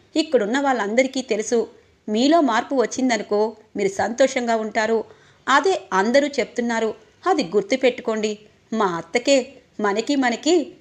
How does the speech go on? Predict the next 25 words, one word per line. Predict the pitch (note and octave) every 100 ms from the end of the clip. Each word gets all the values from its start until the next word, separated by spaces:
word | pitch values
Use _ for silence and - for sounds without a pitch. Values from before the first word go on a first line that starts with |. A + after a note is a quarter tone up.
| _
దెబ్బలాట్లు | A3 A#3 G3+ C#4 C4+ B3+
పెట్టి | A#3+ G#3 D4+ F#4+ - - _ -
తన | E4
కొడుక్కి | - G#3 B3+ - C#4 F#4 C4 - _ _ _ _ _ _ - _ _ - _ _ _ _ - -
Swaraj | F#4 F#4 F4 C4
Group | A3 B3+ C4+
of | C4 - G#3
Industry-కి | G#3+ B3 A#3+ - E4 F#4+ - - F4
ఎండీగా | G4 F4+ E4+ C#4 C#4 A3+
చేసింది. | A3 A#3 A#3 A#3 - _ _ A3+
మరి | A#3+ G3+
నీ | E3 F3+ B3+
కొడుకును | - D4+ D4 D4
నువ్వేం | C#4 B3+ C4+ C#4 C4+
చేశావు? | B3 A#3+ A#3 B3+ A#3 - _ _ -
వీధిలో | E4 F4 A#3 A#3
నించే | D4 A#3+ C4+
పెట్టావు. | A#3+ A#3 A#3 G#3+ A3 G#3 - _ _ -
అంటే | F#3+ F3+ A#3 A#3+ A3+ - _ _ _ G3
నీకు | G#3 G#3 C#4+
మా | C#4 C4+
అత్తకి | A#3 G#3 B3 C4 D4 B3 - _ - E4+
చాలా | F4
తేడా | - G#3 A#3 B3+
ఉంది. | A#3+ A3+ A#3 -